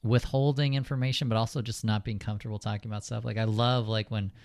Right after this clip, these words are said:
Reggie asks the mom if she has insurance and she's like, "That's none of your business," you know,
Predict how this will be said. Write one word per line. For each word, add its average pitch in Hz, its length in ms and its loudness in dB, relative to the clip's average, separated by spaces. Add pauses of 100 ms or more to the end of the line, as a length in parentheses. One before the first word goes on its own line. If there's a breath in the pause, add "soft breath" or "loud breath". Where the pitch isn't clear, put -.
(360 loud breath)
Reggie 107 400 2
asks 104 240 0
the 107 60 -2
mom 101 380 0
if 95 80 0
she - 180 0
has 101 180 0
insurance 95 520 -4
and 104 100 -10
she's 101 320 -12
like, 107 300 -10
"That's 101 200 -12
none 104 120 -12
of 107 60 -12
your 107 100 -12
business," 107 600 -14
you 120 100 -12
know, 110 40 -12